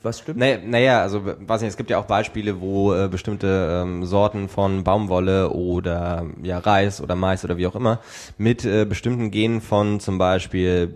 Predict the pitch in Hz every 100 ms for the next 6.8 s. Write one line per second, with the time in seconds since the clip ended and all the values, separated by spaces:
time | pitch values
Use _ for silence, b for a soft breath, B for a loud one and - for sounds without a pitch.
0 | - - - - - - - - 104 90
1 | 98 - 95 78 - 73 - 71 67 95
2 | 110 B B 95 95 101 104 101 - 127
3 | 127 127 113 - - - 135 - 104 113
4 | - - 110 113 117 95 98 95 92 -
5 | 123 - - 107 101 92 104 104 95 92
6 | - 104 104 107 104 90 90 92